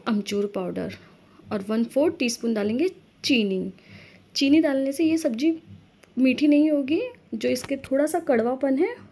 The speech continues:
वो कम कर देगी। तो अब इसे अच्छी तरह से मसालों में हम मिक्स कर लेंगे ताकि सारे मसाले कंकोला पे अच्छे से कोट हो जाए। तो हमारी सब्ज़ी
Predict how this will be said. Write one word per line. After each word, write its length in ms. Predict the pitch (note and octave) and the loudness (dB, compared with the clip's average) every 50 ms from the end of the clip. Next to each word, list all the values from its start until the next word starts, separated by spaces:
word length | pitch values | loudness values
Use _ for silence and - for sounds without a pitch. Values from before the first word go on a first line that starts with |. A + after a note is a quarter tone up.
| - - | -4 -2
वो 100 | B3 C#4 | 0 0
कम 240 | C4+ C4 A3+ G3 G3 | 2 0 0 0 -2
कर 160 | F#3+ - G3+ F#3 | -4 -4 -4 -6
देगी। 340 | F3+ - - - - - - - - - - - - - - - - - - - - - - - - - | -4 -6 -8 -6 -6 -10 -12 -12 -14 -20 -20 -20 -20 -20 -20 -20 -20 -20 -20 -20 -20 -20 -20 -14 -6 -4
तो 60 | A3+ | -4
अब 120 | G#3 G3 | -2 -2
इसे 160 | A3 G#3+ - | -4 -4 -4
अच्छी 320 | A3+ A3 - - - B3+ B3+ | -6 -6 -6 -6 -4 -4 -2
तरह 260 | B3 - A#3 G#3+ A3 | -2 -2 -2 -2 -2
से 160 | A3 A3 C#4 D4+ | -2 -2 0 0
मसालों 440 | C#4 G#3+ - - F#3+ F#3+ G3 G3+ | 0 -2 -2 -4 -4 -4 -4 -4
में 120 | G#3 A3 A#3+ | -4 -4 -4
हम 220 | B3 D4+ E4+ A#4 B4+ - - - - - - _ _ _ _ _ _ _ _ _ G#2 G2+ G2 - _ _ _ _ _ _ _ - - - - - - | -2 -2 -4 -4 -6 -12 -20 -20 -20 -20 -20 _ _ _ _ _ _ _ _ _ -20 -20 -20 -20 _ _ _ _ _ _ _ -20 -20 -20 -14 -4 -2
मिक्स 280 | A#3+ B3 - - - | -2 -2 -2 -4 -8
कर 200 | - - D4+ D4 | 0 2 2 2
लेंगे 380 | D4 D4 D4+ D4 D4 F4 A4+ C#5 - - - _ - - - - _ _ - _ _ _ - - - - _ _ _ _ _ | 4 4 2 2 2 0 -2 -4 -6 -14 -20 _ -20 -20 -20 -20 _ _ -20 _ _ _ -20 -20 -20 -20 _ _ _ _ _
ताकि 260 | - G#3+ G#3 - - | -8 -8 -4 -4 -6
सारे 260 | C#4+ C4 G#3 F#3+ G#3+ A3 | -2 -2 -2 -2 -2 -2
मसाले 400 | G#3+ G#3+ G#3+ - G#3 G#3 A#3+ C#4+ | -4 -4 -4 -4 -4 -4 -4 -4
कंकोला 480 | - B3 G3+ G3 G3 G3+ G3+ G3+ G#3 | -2 -4 -4 -2 -2 -2 -2 -2 -2
पे 120 | G#3 - B3+ | -2 -2 -2
अच्छे 260 | A#3+ G#3 - - A#3+ | -2 -2 -4 -6 -8
से 240 | A#3 - F4 A#4+ A#4+ - - | -6 -4 -6 -6 -6 -4 2
कोट 300 | C4+ A3+ G#3 G3+ - F#3+ | 4 4 4 4 -2 -8
हो 60 | F#3+ | -8
जाए। 320 | F3 - F3 - - - G3 - - - - _ _ _ _ _ - _ - - _ _ _ _ - - | -8 -8 -8 -8 -10 -12 -12 -16 -20 -20 -20 _ _ _ _ _ -20 _ -20 -20 _ _ _ _ -8 -6
तो 60 | A#3+ | -6
हमारी 340 | G#3+ A3 G#3 G3 F#3+ A3 A#3+ | -4 -4 -4 0 0 0 0
सब्ज़ी 460 | A#3+ C4 A#3 G3+ G3+ - - D4 F#4 | 0 -4 -4 -4 -6 -4 -2 -2 -2